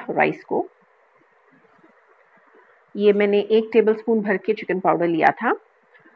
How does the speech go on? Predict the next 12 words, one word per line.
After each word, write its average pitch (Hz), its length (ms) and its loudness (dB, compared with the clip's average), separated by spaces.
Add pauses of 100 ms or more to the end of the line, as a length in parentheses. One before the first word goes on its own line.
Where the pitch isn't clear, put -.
(720)
अब 233 100 -4
हम 226 120 0
इसे 214 160 -2
अच्छे 196 220 0
से 214 160 -2
mix 285 260 0
कर 208 180 4
लेंगे 170 400 0 (1500)
और 170 580 2 (680)
मैंने 240 520 2 (360)
दो 196 720 4 (360)
cup 226 220 6